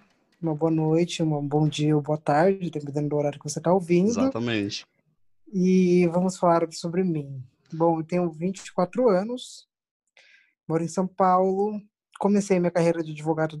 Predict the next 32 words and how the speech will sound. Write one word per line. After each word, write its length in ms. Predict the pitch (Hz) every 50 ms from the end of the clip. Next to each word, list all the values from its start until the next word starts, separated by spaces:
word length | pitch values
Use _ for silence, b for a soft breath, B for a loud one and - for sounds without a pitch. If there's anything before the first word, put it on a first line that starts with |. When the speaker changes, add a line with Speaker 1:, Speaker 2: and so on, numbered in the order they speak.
| 147 -
Speaker 1:
dois 340 | 175 180 202 233 226 196 175
anos 560 | 175 175 180 190 202 208 208 208 - - - _ _ _ _ _ _ _ _ _ _ _ _ _ _ _ _ _ -
e, 480 | 175 180 180 175 175 175 175 175 170 160
juridicamente, 720 | 151 175 214 226 233 208 - - 214 190 180 185 190 -
eu 60 | 202
tenho 140 | 196 202 202
uma 200 | 196 190 190 185
carreira 380 | 180 - 180 165 170 170 170 175
de 160 | 165 - -
cinco 440 | - - - - 202 214 - 220 208
anos 260 | 190 190 196 190 175
já, 240 | 156 143 131 131 127 127
como 140 | - - 147
estagiário, 800 | 139 - - 147 143 160 165 156 156 165 175 175 175 165 160
analista 540 | 156 156 151 147 147 151 175 170 170 - -
e 40 | 180
advogado. 560 | 170 156 160 160 202 190 156 123 - 80 - _ - - - _ _ _ - -
Speaker 2:
Vamos 180 | - 107 117 120
fazer 180 | 127 123 123 135
assim: 240 | 135 - 123 104
você 200 | 98 98 - -
que 60 | 135 -
tá 80 | 151
ouvindo, 520 | 135 117 104 110 117 120 131 131 107 92 82 - _ _ _
esse 240 | - 110 117 - -
é 80 | 139 131
um 160 | 135 151 170
dos 140 | 175 202 -
pontos 280 | - - 143 151 -
do 60 | - 170
podcast, 540 | 151 170 170 190 - 190 131 110 - -
tá? 200 | - 107 107 98